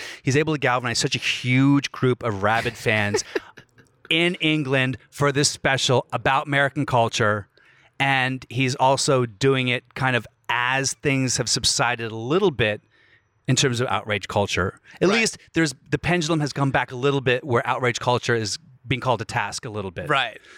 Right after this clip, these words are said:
Speaker 1: Um, so it was perfect timing, uh, in terms of the
Speaker 2: And
Speaker 1: chronology of
Speaker 2: also,
Speaker 1: everything.
Speaker 2: like, I said that thing about the Dave Chappelle special, almost like breaking the ice and kind of pushing the boundaries.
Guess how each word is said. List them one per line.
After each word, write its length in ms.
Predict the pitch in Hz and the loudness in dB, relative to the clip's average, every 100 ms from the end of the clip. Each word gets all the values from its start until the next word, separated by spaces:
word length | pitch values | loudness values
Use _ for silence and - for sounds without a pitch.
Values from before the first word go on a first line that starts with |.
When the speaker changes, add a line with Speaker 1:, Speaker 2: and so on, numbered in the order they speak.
| - - | -20 0
Speaker 1:
Um, 380 | 123 120 113 - | 2 2 0 -4
so 220 | - 156 170 | 0 2 2
it 80 | |
was 200 | 143 135 - | 2 0 -4
perfect 380 | - 156 165 - | -2 -2 -2 -4
timing, 560 | 147 143 156 165 208 - _ _ _ _ _ _ _ - | 0 2 4 2 0 -6 _ _ _ _ _ _ _ 0
uh, 200 | 117 127 | 0 0
in 80 | 117 | -2
terms 260 | 147 131 117 | -2 0 0
of 220 | 104 101 | -2 -4
the 80 | 131 | -2
Speaker 2:
And 120 | 202 | 0
Speaker 1:
chronology 300 | 123 139 226 | 2 2 2
of 60 | 269 | 2
Speaker 2:
also, 200 | 285 269 | 2 4
Speaker 1:
everything. 240 | 190 175 - _ _ _ _ | 2 -4 -16 _ _ _ _
Speaker 2:
like, 480 | 175 170 160 - - _ _ _ - | 0 2 0 -4 -16 _ _ _ -4
I 60 | 180 | -2
said 240 | 247 240 | 0 2
that 160 | 233 190 | 0 0
thing 220 | 190 175 | 0 0
about 260 | 143 135 127 | 2 0 -2
the 80 | |
Dave 220 | 127 127 123 | -2 -2 -2
Chappelle 360 | 127 139 127 | -4 -2 -2
special, 560 | - 127 123 127 127 - | -2 -6 -4 -6 -8 -4
almost 260 | 139 127 131 | -2 -2 -2
like 200 | 123 - | -2 -4
breaking 500 | 131 139 131 131 127 | -2 -2 0 -4 -8
the 120 | 120 | -4
ice 560 | 123 123 - - - - _ - | -2 -2 -6 -14 -20 -20 _ -8
and 160 | 101 | -4
kind 160 | 147 131 | -2 -4
of 100 | - | -6
pushing 300 | 151 131 135 | -8 -6 -6
the 60 | 127 | -2
boundaries. 520 | 117 131 165 202 | -2 0 -2 -2